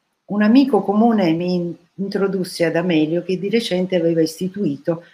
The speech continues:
la Fondazione Amelio Istituto per l'Arte Contemporanea. Cercava un assistente che potesse aiutarlo nel suo più recente progetto, la collezione Terremotus.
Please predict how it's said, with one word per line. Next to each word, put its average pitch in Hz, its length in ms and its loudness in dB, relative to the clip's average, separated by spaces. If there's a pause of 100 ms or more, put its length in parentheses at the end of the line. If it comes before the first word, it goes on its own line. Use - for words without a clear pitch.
(160)
la 185 140 0
Fondazione 202 560 2
Amelio 180 420 4
Istituto 175 540 -2
per 165 140 2
l'Arte 151 300 0
Contemporanea. 139 840 -6 (720)
Cercava 247 420 2
un 190 80 0
assistente 208 580 0
che 175 120 -4
potesse 180 420 -6
aiutarlo 165 560 -2
nel 165 180 -2
suo 208 180 -8
più 185 140 -4
recente 208 460 -2
progetto, 127 760 -10 (100)
la 175 160 -2
collezione 196 600 -2
Terremotus. 135 1000 -6